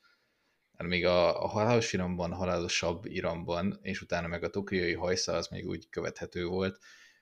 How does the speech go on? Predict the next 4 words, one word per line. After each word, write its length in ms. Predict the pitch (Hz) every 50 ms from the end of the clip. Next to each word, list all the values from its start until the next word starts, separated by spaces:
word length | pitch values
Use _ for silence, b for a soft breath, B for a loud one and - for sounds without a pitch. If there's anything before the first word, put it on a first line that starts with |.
| b b b b b b _ _ _
A, 520 | - - 85 87 85 87 85 82 82 82 - - - - _ _ _ _ _ _ _ _ - - _ _ - - - - - - - - -
csak 260 | - - 101 95 -
nem 160 | 98 90 87
ilyen 520 | 85 85 85 85 85 87 87 87 87 -